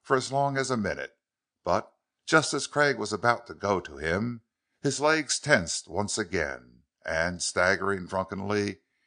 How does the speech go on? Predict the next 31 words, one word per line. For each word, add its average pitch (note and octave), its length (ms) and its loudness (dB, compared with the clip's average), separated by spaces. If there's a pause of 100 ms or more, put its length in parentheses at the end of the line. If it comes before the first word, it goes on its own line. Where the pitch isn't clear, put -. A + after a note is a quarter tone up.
(160)
he C3+ 140 -2
got C3+ 400 0
to F#2+ 160 -2
his G2 180 0
feet. D2 320 -10 (1120)
He D#3+ 140 6
looked E3 240 2
around C#3 420 4
wildly, C#2+ 760 0 (360)
but D#3+ 160 0
did D#3 120 -2
not D#3+ 260 -2
see C#3 220 2
the - 120 -6
dumbfounded F#2+ 840 -2
Craig, C#2 520 -4 (480)
for D#3+ 180 -2
his D#3 160 2
eyes D#3 320 2
fell C#3+ 280 4
on C3+ 120 0
the C3 80 -4
figure E2 460 0
of - 140 -12
the E2 120 -8
younger F#2+ 320 -4
man. C2+ 580 -10 (480)
He D#3+ 180 2
too D#3+ 300 4
had C3 200 2
risen, A#2 460 4